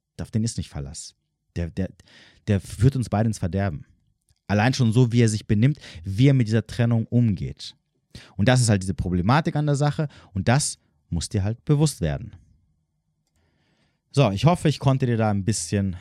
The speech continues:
weiterhelfen. So, nächste Frage. Auch ein Text, der mir geschickt worden ist. Bei einem Streit läuft er jedes Mal davon und packt seine Sachen komplett zusammen. Danach kommen die größten Entschuldigungen und Versprechen, dass er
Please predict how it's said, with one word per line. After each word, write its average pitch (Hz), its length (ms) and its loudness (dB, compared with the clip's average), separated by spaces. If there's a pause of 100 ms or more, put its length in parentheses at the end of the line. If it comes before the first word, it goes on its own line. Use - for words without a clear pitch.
(160)
weiterhelfen. 80 680 -10 (200)
So, - 120 -14 (160)
nächste 165 360 2
Frage. 82 460 -6 (380)
Auch 110 200 0
ein 92 120 -6
Text, - 280 -12
der 82 60 -8
mir 80 140 -6
geschickt - 280 -10
worden 127 220 -2
ist. 170 240 -6 (340)
Bei 127 120 -2
einem 147 200 2
Streit - 480 -2
läuft 151 360 2
er 143 80 2
jedes 151 340 -2
Mal 127 180 0
davon 117 380 -2
und - 180 -4
packt - 220 -2
seine 131 220 -2
Sachen 131 280 -4
komplett 127 420 -2
zusammen. 107 540 -2
Danach 147 520 -2
kommen 147 240 0
die 123 80 -4
größten 131 360 0
Entschuldigungen 165 720 -2
und 107 140 -6
Versprechen, 147 600 -4 (420)
dass 113 240 -2
er 110 260 -2